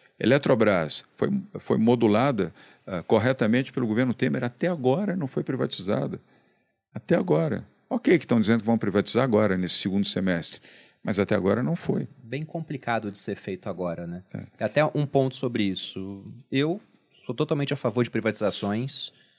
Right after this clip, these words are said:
Speaker 2: É como você disse, também não adianta passar a Petrobras, né,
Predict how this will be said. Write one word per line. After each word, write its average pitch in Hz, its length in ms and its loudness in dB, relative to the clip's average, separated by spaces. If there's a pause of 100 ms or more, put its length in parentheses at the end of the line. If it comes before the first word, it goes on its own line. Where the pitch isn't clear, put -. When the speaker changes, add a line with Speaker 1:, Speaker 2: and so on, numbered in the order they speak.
(140)
Speaker 2:
É 104 60 -10
como 113 180 -2
você 113 260 2
disse, 113 320 0
também 110 220 2
não 120 100 2
adianta 110 340 0
passar 107 280 0
a - 40 -2
Petrobras, 98 800 0
né, 92 140 -8